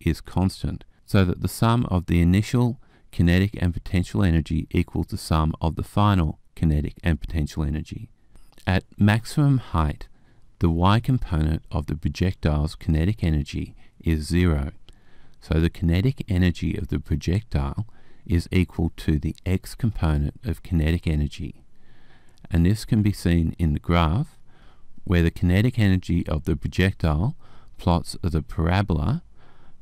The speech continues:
but does not actually drop to zero at the top of the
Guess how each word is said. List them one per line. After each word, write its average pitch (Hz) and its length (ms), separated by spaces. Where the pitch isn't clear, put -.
but 82 240
does 95 280
not 101 360
actually 87 480
drop - 320
to 87 160
zero 82 580
at 82 180
the 87 80
top 82 400
of 80 280
the 80 300